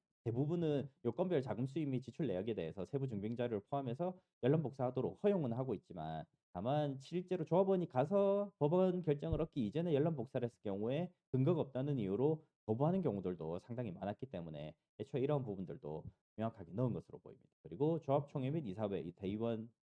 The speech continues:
회의 등 조합의 모든 회의 관련 자료 일체라고 되어 있어서 여기에는 단순히 회의록뿐만 아니라 뭐 촬영했던 영상이라든지 아니면 뭐 출석부라든지 그리고 서면 결의서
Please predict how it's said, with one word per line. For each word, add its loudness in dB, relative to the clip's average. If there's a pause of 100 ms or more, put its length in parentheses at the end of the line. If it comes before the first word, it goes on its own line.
(160)
회의 -4
등 -2
조합의 0
모든 -2
회의 -2 (120)
관련 2
자료 -2 (100)
일체라고 0
되어 0
있어서 -6 (300)
여기에는 2 (300)
단순히 -2
회의록뿐만 0
아니라 0
뭐 -6
촬영했던 -2
영상이라든지 -8
아니면 -2
뭐 -10 (280)
출석부라든지 -6 (240)
그리고 -10 (220)
서면 -2
결의서 -14